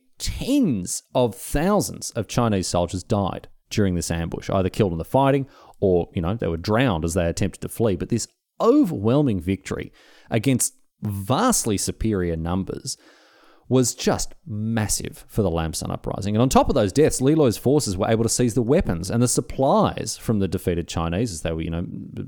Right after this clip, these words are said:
as they'd been marching about. Um, and of, of particular note, part of the booty they seized from, uh, you know, the, the, the spoils of war here that they managed to get for themselves were a whole lot of state-of-the-art gunpowder weapons.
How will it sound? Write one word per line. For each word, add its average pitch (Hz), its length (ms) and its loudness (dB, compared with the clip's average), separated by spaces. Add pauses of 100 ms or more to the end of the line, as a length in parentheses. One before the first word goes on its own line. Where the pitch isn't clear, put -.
(380)
as 85 120 -2
they'd 87 100 -2
been 87 160 -4
marching 85 320 -4
about. 85 300 -6 (680)
Um, 101 480 2
and 117 120 2
of, 127 240 2
of 117 140 2
particular 135 500 0
note, - 320 -8 (920)
part 110 180 2
of 110 80 -2
the - 60 -10
booty 92 200 -2
they 87 140 -4
seized 104 380 -2
from, 82 320 -4
uh, - 80 -4
you 92 80 -4
know, 82 80 -2
the, 80 100 -4
the, 85 220 -4
the 95 100 -2
spoils 104 640 2
of 80 100 -4
war 90 280 0
here - 260 -8
that 90 140 -10
they 87 120 -4
managed 82 300 -6
to - 60 -8
get - 180 -8
for - 60 -14
themselves - 440 -10 (320)
were 98 80 -2
a 82 60 -2
whole 139 320 2
lot 87 240 -2 (280)
of 95 160 -4
state-of-the-art 90 1080 -2 (200)
gunpowder 80 560 -4
weapons. - 600 -6